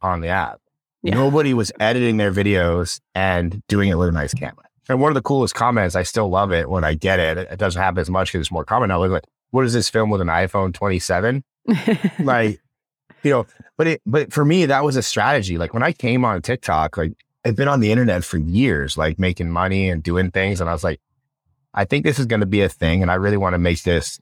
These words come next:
Speaker 1: a business." So I wanted to start with professional, and, 'cause I had the capacity. I understand that, like, I was a videographer. I was being paid to make videos. So I had cameras, I had lights. All that was part of my job,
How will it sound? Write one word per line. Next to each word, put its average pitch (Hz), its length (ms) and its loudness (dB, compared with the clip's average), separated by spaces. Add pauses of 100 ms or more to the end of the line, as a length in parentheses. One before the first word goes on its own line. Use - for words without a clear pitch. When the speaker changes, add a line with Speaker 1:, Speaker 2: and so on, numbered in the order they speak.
(100)
Speaker 1:
a 82 60 -2
business." 80 800 -2 (800)
So - 160 -4
I 92 100 2
wanted 101 220 0
to 98 60 0
start 110 460 -2
with - 120 -8
professional, - 640 -6 (320)
and, 90 160 -2
'cause 120 140 -2
I 131 80 2
had 143 160 2
the 127 80 0
capacity. 107 560 -2
I 85 60 0
understand 98 440 0
that, 87 140 2
like, 85 200 0 (420)
I 107 100 0
was 117 380 0
a 104 40 0
videographer. 101 460 0
I 80 40 0
was 82 100 -4
being 110 200 2
paid 107 360 0
to 90 80 2
make 82 200 2
videos. 87 360 0
So 78 80 -2
I 78 100 0
had 95 260 0
cameras, 82 460 -2
I 67 60 -2
had 87 140 -2
lights. 85 400 -4
All 107 180 0
that 110 160 0
was 87 100 -4
part 101 240 -2
of 90 100 -4
my 80 140 -6
job, 71 420 -2